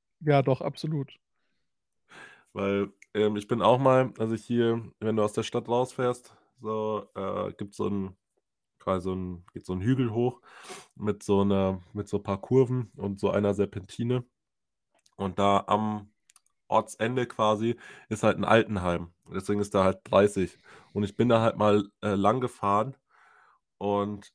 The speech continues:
Speaker 2: ich hatte tatsächlich maximal fünfunddreißig auf dem Tacho, also abzüglich Toleranz bin ich vielleicht tatsächliche zweiunddreißig Stundenkilometer gefahren. Das war aber irgendeinem dieser älteren Herrschaften anscheinend zu schnell.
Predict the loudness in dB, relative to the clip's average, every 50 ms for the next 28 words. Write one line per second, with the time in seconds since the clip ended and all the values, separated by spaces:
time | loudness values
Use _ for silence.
0 | _ -10 -4 0 0 2 2 0 0 0 -2 0 0 0 -2 0 0 -2 -4 -4
1 | -4 -10 _ -12 -6 -2 2 2 2 2 0 -4 -2 0 2 4 4 6 6 4
2 | 4 2 -2 -12 -20 _ _ _ 2 2 4 4 0 0 2 2 4 4 4 0
3 | -2 -6 -4 -4 -4 -4 -4 -10 -6 -2 -2 -2 0 0 -2 -2 0 -2 -4 -4
4 | -4 -4 -6 -6 -10 -8 -14 -14 -10 -8 -10 -10 -10 _ -12 -6 -2 -2 -2 0
5 | 0 -2 -2 -2 -6 -12 _ _ _ _ _ _ _ _ _ _ _ _ _ -4
6 | -2 0 0 0 -2 0 -2 -2 -2 _ -12 -20 _ _ _ -20 _ _ -4 -4
7 | -4 0 0 -2 -2 -2 -4 -4 -4 -6 -6 -2 0 2 2 2 2 0 0 -2
8 | -2 -4 -6 -6 -6 -6 -6 -10 -10 -8 -4 -4 -2 -2 -2 -4 -4 -4 -6 -6
9 | -8 -8 -6 -4 -4 -4 -6 -8 _ _ _ -20 -20 -20 -20 -20 _ _ -10 -6
10 | 2 4 6 6 6 6 4 0 2 0 -2 -2 -2 -6 -4 0 0 2 2 2
11 | 0 -2 -4 -6 -6 -4 -2 0 -2 -2 -2 _ -2 -2 0 0 -2 -2 -2 -2
12 | -2 -2 -2 0 0 -2 -2 -2 -6 -8 -6 -4 -4 -4 -4 0 0 0 0 0
13 | -4 _ -8 -10 -10 -8 -6 -2 2 2 4 2 2 -2